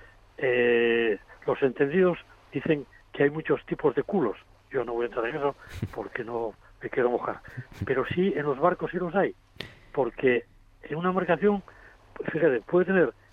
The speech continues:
Speaker 1: además maticen mucho, ¿no? Culo de mona, no
Speaker 2: Anda.
Speaker 1: cu-, no culo mono, no, culo de mona,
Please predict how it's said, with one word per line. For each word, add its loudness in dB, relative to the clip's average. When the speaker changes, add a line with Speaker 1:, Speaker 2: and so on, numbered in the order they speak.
Speaker 1:
además -4
maticen -2
mucho, -4
¿no? 0
Culo 4
de 6
mona, 2
no -4
Speaker 2:
Anda. -2
Speaker 1:
cu-, -2
no -2
culo 2
mono, 0
no, -2
culo 4
de 4
mona, 0